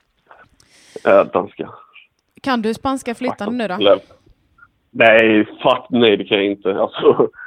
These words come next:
Speaker 1: <laughs> det är helt, alltså, det är väldigt svårt att lära sig ett helt nytt språk, har jag kommit på.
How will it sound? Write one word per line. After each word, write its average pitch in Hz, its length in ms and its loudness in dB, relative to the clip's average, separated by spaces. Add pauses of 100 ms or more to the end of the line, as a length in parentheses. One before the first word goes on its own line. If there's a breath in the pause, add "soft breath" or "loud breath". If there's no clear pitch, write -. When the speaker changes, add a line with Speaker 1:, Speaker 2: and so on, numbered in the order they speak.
Speaker 1:
<laughs> - 160 -8
det 135 60 4
är 117 400 4
helt, 110 320 0 (180)
alltså, 113 220 -4
det 117 160 2
är 113 220 -2
väldigt 127 400 0
svårt 113 320 -6
att 110 80 -4
lära 104 240 2
sig 101 140 -8
ett - 80 -14
helt 113 220 -4
nytt 101 160 -8
språk, 95 260 -4
har 104 160 2
jag 92 120 0 (280 soft breath)
kommit 196 280 4
på. - 260 2